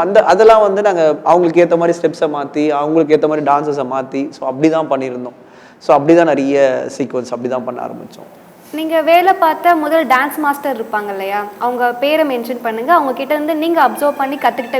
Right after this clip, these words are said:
Speaker 2: விஷயங்கள் ஒரு சிலது இருக்கும் இல்லையா? நீங்க வந்து அவங்கள பார்த்து ஒரு ஸ்டைலை வந்து நீங்க டான்ஸ் ஆட கத்துட்டு இருப்பீங்க, இல்லைன்னா அவங்கள பார்த்து ஒரு சில விஷயத்த வந்து இந்த மாதிரி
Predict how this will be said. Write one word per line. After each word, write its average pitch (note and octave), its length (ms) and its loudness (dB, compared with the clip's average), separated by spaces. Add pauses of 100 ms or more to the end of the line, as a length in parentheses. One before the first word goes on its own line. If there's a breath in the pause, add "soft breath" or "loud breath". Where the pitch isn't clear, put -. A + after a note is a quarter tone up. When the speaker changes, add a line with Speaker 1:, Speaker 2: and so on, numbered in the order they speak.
Speaker 2:
விஷயங்கள் C4 340 -4
ஒரு A#3 260 -4
சிலது A3+ 280 -6
இருக்கும் A3+ 220 -6
இல்லையா? G#3 180 -4 (480 loud breath)
நீங்க D4 200 -2
வந்து D#4+ 160 2 (120)
அவங்கள D#4+ 280 2
பார்த்து D#4+ 240 2 (160)
ஒரு D4 100 2 (120)
ஸ்டைலை C#4+ 340 0
வந்து C#4 200 -4
நீங்க C4 200 -4
டான்ஸ் B3+ 260 -2
ஆட B3 140 -2
கத்துட்டு A#3 320 -4
இருப்பீங்க, A3 280 -6 (420 loud breath)
இல்லைன்னா D4+ 220 2 (100)
அவங்கள E4 400 4
பார்த்து D#4 260 2 (240)
ஒரு C#4+ 180 0
சில D4+ 180 -2
விஷயத்த D#4 320 -6
வந்து D4+ 200 -4
இந்த C#4 160 -4
மாதிரி C4+ 140 0